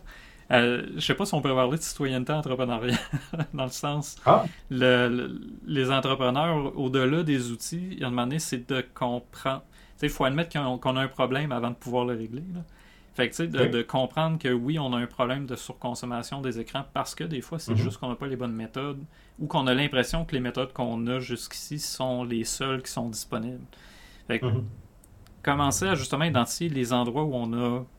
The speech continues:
Speaker 1: on passe beaucoup de temps à faire des tâches répétitives ou des tâches qui sont, tu sais, euh, time consuming, là, qu'on passe beaucoup de temps à les gérer manuellement.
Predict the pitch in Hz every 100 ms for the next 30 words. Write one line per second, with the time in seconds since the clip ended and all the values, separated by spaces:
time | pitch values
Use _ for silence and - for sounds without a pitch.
0 | - 127 117 135 135 123 120 - - -
1 | 160 156 131 120 117 127 127 123 127 113
2 | - 147 156 131 117 135 139 - - -
3 | 120 127 - - - - - - 131 131
4 | 113 110 127 135 120 110 120 117 131 123
5 | 113 117 110 120 113 113 - - 139 135
6 | 113 110 113 135 123 113 107 110